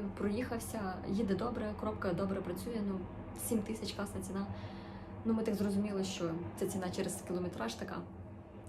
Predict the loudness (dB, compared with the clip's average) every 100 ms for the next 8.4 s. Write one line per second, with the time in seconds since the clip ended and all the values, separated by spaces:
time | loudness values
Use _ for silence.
0 | -12 -12 -12 -12 -14 -14 -10 -4 2 2
1 | 2 0 -4 -8 -12 -12 -14 0 4 6
2 | 6 4 4 0 -2 -4 -2 -2 -2 -4
3 | -8 0 4 4 4 2 0 -4 -2 0
4 | 0 0 0 0 0 2 2 2 0 0
5 | -2 0 2 2 2 0 -4 -14 -14 -8
6 | -6 -6 -6 -6 2 4 4 0 0 0
7 | 2 0 2 0 0 2 0 0 -2 -6
8 | -6 -4 -2 -2